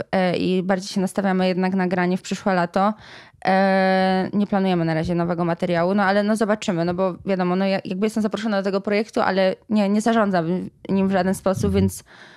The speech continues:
Speaker 1: może się na przykład okazać, że tam wizja się zmieni.
Speaker 2: Czyli może w przerwie i trakcie,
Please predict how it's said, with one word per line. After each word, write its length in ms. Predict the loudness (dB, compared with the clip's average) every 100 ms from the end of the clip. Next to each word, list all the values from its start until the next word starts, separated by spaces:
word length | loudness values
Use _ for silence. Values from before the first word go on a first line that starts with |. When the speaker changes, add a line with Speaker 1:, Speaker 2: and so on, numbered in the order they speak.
| -20 _
Speaker 1:
może 220 | -4 -2 -2
się 140 | -2
na 60 | -2
przykład 220 | -2 -4
okazać, 380 | -2 -2 -2 0
że 140 | -2
tam 180 | 0 -2
wizja 240 | 0 -2
się 140 | -4 0
zmieni. 460 | 0 2 2 0 0
Speaker 2:
Czyli 140 | 2
może 280 | 2 2 0
w 120 | -4
przerwie 680 | -8 0 0 2 2 2 2
i 240 | 0 -2 -2
trakcie, 640 | -4 -4 -2 0 2 -2